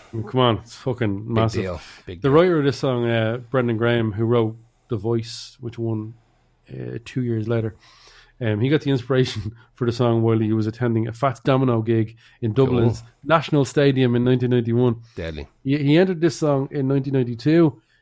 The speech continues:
Speaker 1: It didn't get through. He entered it in this same song, Rock and Roll Kids, in nineteen ninety-three. It
Speaker 2: Mm.
Speaker 1: didn't enter. Uh, but it was successful the third time lucky in nineteen ninety-four, and there was a lot of speculation that R T E went,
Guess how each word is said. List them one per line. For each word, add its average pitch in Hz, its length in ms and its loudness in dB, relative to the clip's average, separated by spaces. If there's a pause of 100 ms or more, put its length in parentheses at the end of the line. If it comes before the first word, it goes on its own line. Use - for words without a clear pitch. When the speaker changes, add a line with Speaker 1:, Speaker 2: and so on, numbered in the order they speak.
Speaker 1:
It 113 80 -8
didn't 127 200 -4
get 117 180 -2
through. 117 340 0 (480)
He 120 140 0
entered 120 260 -2
it 117 160 -4 (140)
in 120 380 -4
this 131 220 0
same 165 300 4
song, 131 380 0
Rock 139 200 0
and 143 80 2
Roll 127 120 2
Kids, 123 260 -2
in 117 80 0
nineteen 120 200 0
ninety-three. 123 480 2
It 117 60 -4 (140)
Speaker 2:
Mm. 247 120 -8
Speaker 1:
didn't 120 180 2
enter. 113 320 0 (500)
Uh, 113 260 0
but 120 240 0
it 123 140 2
was 123 400 0
successful 123 840 -2 (240)
the 113 100 -6 (120)
third 143 260 2
time 120 320 -2
lucky 120 300 -4
in 120 100 -4
nineteen 117 260 -4
ninety-four, 113 520 -2 (240)
and 120 100 -6
there 120 60 -2
was 113 100 -2
a 120 40 2 (100)
lot 156 100 4
of 139 60 2
speculation 127 580 -4
that 123 80 -6
R 127 160 -2
T 131 140 -6
E 123 40 -2
went, 117 200 -2